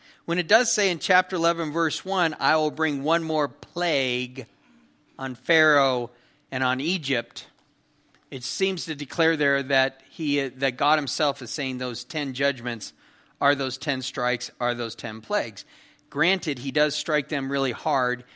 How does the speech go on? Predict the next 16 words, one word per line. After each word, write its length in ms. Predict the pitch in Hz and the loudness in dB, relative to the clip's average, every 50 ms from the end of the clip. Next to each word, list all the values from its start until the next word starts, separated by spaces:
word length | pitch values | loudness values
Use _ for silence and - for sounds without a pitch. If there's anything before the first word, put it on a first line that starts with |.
| - _ _ | -20 _ _
when 120 | - 139 131 | -8 -6 -4
they 120 | 131 123 | -4 -4
cross 420 | - - - 127 120 113 - - | -4 -2 -2 -2 -2 -2 -6 -8
the 120 | - 123 117 | -10 -12 -10
Red 280 | 113 113 110 107 107 | -8 -8 -8 -8 -6
Sea. 560 | - - - - 208 180 120 - - - - - _ _ _ _ _ _ _ _ | -8 -8 -8 -8 -12 -14 -16 -18 -20 -20 -20 -20 _ _ _ _ _ _ _ _
Okay. 480 | - 120 - - 131 107 101 - - - _ _ _ _ _ _ _ _ _ - | -20 -20 -16 -12 -12 -12 -12 -12 -18 -20 _ _ _ _ _ _ _ _ _ -14
So, 260 | - - 170 147 135 | -8 -4 -4 -4 -2
but 320 | 131 143 135 123 - - _ _ _ _ | 0 -2 -2 -2 -4 -12 _ _ _ _
whether 240 | 139 143 139 135 143 | -6 -4 -4 -4 -2
you 100 | 147 147 | -4 -4
see 200 | - - 170 147 | -4 -2 0 0
eleven 360 | 135 131 139 139 139 147 143 | 0 2 0 0 0 -2 -4
there, 160 | 147 147 139 | -2 -4 -4
twelve, 480 | 127 - - 135 131 131 131 123 120 - | -6 -4 -2 0 2 2 0 -2 -6 -8
ten, 380 | - 135 127 127 123 123 117 | -6 -4 -4 -4 -6 -8 -12